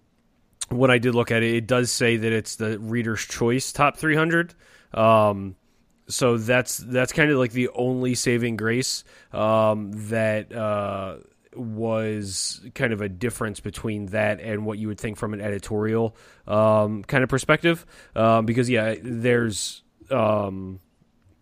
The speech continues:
a shit ton of games that got missed, or just the ones that are on there, like, I'd expected a lot more variation between them. Um, but yeah, I, you're kind of missing all of that. And I think that ends up being the kind of, it's the whole,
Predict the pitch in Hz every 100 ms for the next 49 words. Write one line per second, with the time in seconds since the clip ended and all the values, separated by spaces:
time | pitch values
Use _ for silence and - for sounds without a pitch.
0 | _ 131 - 165 - 120 107 113 104 104
1 | 104 110 110 110 101 101 92 101 110 113
2 | 117 104 104 110 107 104 104 104 104 -
3 | 101 104 95 - - - - - _ 110
4 | 107 110 107 - 107 110 107 107 101 117
5 | 104 104 - 123 139 165 165 170 - -
6 | - - 110 107 107 101 95 - 131 110
7 | 107 117 104 117 120 110 143 120 113 120
8 | 117 104 104 110 110 110 131 101 110 113
9 | 110 104 92 117 110 107 104 95 - -
10 | - 113 113 107 104 95 - - 135 117
11 | 110 101 - 113 - 117 113 110 101